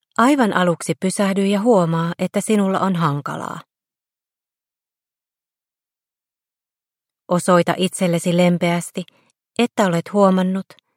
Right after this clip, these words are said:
että sinua stressaa, pelottaa, hävettää tai vaikka harmittaa.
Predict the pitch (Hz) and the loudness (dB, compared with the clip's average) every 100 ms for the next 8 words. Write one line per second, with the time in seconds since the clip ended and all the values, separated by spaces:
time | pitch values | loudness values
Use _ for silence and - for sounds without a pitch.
0 | _ 220 - 226 226 208 165 156 - 202 | _ -6 -4 -2 0 2 0 -2 -2 0
1 | 202 - - 185 180 - 190 180 180 _ | 0 -4 -4 -2 -2 0 2 2 0 _
2 | - 180 185 _ _ - 190 170 170 - | -4 -4 -4 _ _ -2 0 2 0 -4
3 | 175 175 208 208 214 - 175 160 151 143 | -4 0 2 4 2 0 0 0 0 -6
4 | 143 _ - - | -12 _ -12 -10